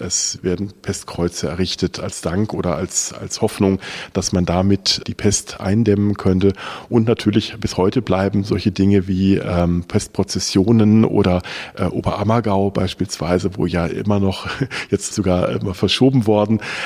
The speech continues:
in einem Gelübde, ähm, gegen die Pest gegründet, äh, regelmäßig Aufführungen des Passionsspieles stattfinden. Aber es bleiben natürlich auch noch, äh, stärkere kulturelle Einflüsse,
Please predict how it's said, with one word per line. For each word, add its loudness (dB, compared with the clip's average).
in -8
einem -2
Gelübde, 2
ähm, 0
gegen 2
die -4
Pest -6
gegründet, 2
äh, -4
regelmäßig 0
Aufführungen 0
des -8
Passionsspieles -4
stattfinden. -4
Aber 0
es -8
bleiben 2
natürlich 0
auch -4
noch, -4
äh, -6
stärkere -4
kulturelle 0
Einflüsse, 0